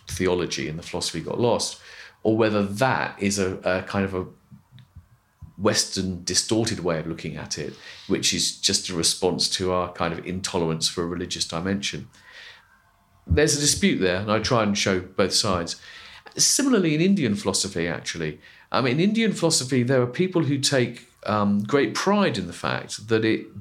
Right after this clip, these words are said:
doesn't distinguish itself from religion, that, it, you know, religion and a philosophy are kind of one, and that's its great joy.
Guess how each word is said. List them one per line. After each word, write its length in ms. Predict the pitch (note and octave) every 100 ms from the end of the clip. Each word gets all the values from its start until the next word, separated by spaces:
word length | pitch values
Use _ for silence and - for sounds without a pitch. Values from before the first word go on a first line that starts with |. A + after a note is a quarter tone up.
| - -
doesn't 520 | A2+ G2+ - - -
distinguish 460 | G2 - F#2 F2
itself 320 | - - E2+ -
from 220 | E2+ E2
religion, 480 | E2+ E2 - C2+ - - - - -
that, 240 | F#2+ G2 F#2+
it, 180 | - -
you 120 | A2+
know, 100 | D#2
religion 400 | F2 G#2+ A2 G#2
and 120 | G2
a 40 | F#2+
philosophy 400 | F#2+ F#2+ - F2+
are 80 |
kind 240 | - G2 F#2
of 180 | F2 F#2+
one, 400 | F2+ D#2 D#2 -
and 300 | F#2+ G2+ G2+
that's 460 | G#2 A2 - - -
its 180 | - -
great 460 | - G#2 G2 G2
joy. 340 | - G#2 F2+